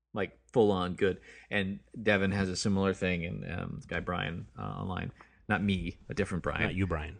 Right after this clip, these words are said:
Speaker 1: Not me, Brian.
Speaker 2: You don't usually refer
Speaker 1: Um,
Speaker 2: to yourself in the third person, so I gather.
Speaker 1: Brian,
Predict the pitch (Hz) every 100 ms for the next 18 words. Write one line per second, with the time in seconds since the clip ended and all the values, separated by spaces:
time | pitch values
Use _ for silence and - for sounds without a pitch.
0 | - - 113 117 104 98 90 85 101 135
1 | 127 123 113 95 110 98 87 92 98 87
2 | 92 - 87 - 71 - 73 73 76 110
3 | 120 127 127